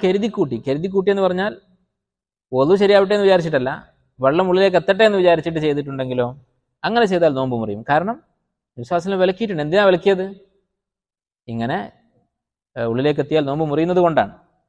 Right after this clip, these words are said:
പക്ഷേ വെള്ളം ഉള്ളിലേക്ക് കടക്കണമെന്നുള്ള നിയത്തിലല്ല, വുളു ശരിയാവണമെന്ന് വിചാരിച്ചിട്ടാണ് ചെയ്തത്,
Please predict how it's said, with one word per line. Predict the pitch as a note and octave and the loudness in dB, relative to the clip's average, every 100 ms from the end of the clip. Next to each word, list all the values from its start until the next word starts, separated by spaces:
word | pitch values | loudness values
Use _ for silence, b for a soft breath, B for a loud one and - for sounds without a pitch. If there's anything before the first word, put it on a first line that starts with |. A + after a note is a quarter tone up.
| _ _ | _ _
പക്ഷേ | A#2+ - F#3+ | -4 0 4
വെള്ളം | D#3+ D3+ G3 A3+ G#3 | 4 2 0 -2 -2
ഉള്ളിലേക്ക് | G3 G3+ G#3 | 0 0 0
കടക്കണമെന്നുള്ള | G#3 F#3 F3 G3 G3+ G#3 | 0 -2 -2 -6 -4 -4
നിയത്തിലല്ല, | F3+ F#3+ G3 F3 D#3+ | -4 -2 0 2 2
വുളു | G#2+ B2 F3 | 2 0 0
ശരിയാവണമെന്ന് | G#3 G3+ G#3 G#3 G3+ | 0 0 0 -2 0
വിചാരിച്ചിട്ടാണ് | G3 F#3 F#3+ F3+ | 2 2 -4 -4
ചെയ്തത്, | D#3+ C#3+ G#2+ | -2 -2 -6